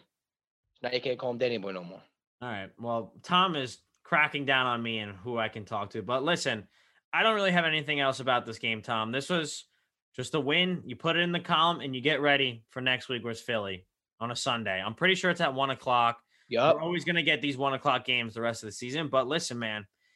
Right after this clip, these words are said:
Speaker 2: Giants fans out there aren't happy about this and wanna capitalize on draft picks. Now is not the time because look where we are and look how the standings are. Anything is possible. And of course, in the year we're having right now in twenty twenty,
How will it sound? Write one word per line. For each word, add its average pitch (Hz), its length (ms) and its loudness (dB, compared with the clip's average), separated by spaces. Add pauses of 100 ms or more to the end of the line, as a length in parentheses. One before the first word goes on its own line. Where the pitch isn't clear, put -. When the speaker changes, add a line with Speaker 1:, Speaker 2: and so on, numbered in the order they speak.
(200)
Speaker 2:
Giants 170 300 2
fans 185 200 2
out 185 140 4
there 180 160 2
aren't 156 240 0
happy 147 300 0
about 160 300 2
this 156 180 -2
and 127 160 -6
wanna 131 360 0 (380)
capitalize 156 460 2
on 147 120 -2
draft 151 380 2
picks. 175 240 2
Now 139 240 4
is 131 100 -6
not 143 180 0
the 147 80 -6
time 175 420 0 (300)
because 120 320 -2
look 147 240 -2
where 180 160 6
we 185 140 6
are 180 180 8
and 120 80 0
look 139 160 -2
how 156 120 2
the 151 80 0
standings 147 460 0
are. 98 180 -4 (120)
Anything 180 360 -2
is 135 80 -6
possible. 107 580 -2 (420)
And 151 240 0
of 135 160 -8
course, 196 320 4
in 175 60 0
the 170 80 0
year 175 240 4
we're 175 100 4
having 160 240 2
right 160 140 2
now 165 320 2
in 147 40 -4
twenty 160 260 -2
twenty, 160 300 -2